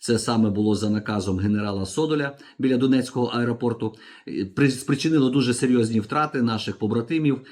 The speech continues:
і техніки, і людей. Ну, то, коротше кажучи, є проблема, і це вже теж, е, виплило, як то кажуть, і цього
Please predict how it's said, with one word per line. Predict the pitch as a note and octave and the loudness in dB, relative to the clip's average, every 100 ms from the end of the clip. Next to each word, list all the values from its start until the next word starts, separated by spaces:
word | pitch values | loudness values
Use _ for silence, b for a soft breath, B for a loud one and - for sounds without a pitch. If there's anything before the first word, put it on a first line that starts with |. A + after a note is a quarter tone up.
| B | B
і | - A2 | -2 0
техніки, | G#2 D#3 D#3 C#3 B2+ | 2 -2 2 0 2
і | B2 A2 G#2+ | 0 2 0
людей. | G2 G#2+ C3+ D3 B2+ | 0 0 2 4 4
Ну, | B2+ C#3+ | 2 0
то, | - C3 | -2 -4
коротше | C3 D#3 D#3 | 0 -2 -2
кажучи, | B2+ C3+ A#2+ - B2 | -4 -2 -2 0 0
є | A2 G#2+ C#3 | 2 2 0
проблема, | C3 A#2 A2 A#2+ D#3+ | 0 0 0 0 -2
і | A#2+ | -2
це | A2 C3+ | -4 -2
вже | C3 A#2 A#2+ | -2 0 -2
теж, | A#2 C3+ C3+ | 0 -4 -4
е, | - G2+ | -6 -4
виплило, | G2+ G#2+ C#3 C3 B2 A#2+ | 0 2 0 2 2 2
як | A2 | 0
то | A#2 | -4
кажуть, | A#2 A2 A2 - | -4 -4 -6 -4
і | G#2+ | -4
цього | G#2 B2 A#2 G#2+ | -2 0 0 -2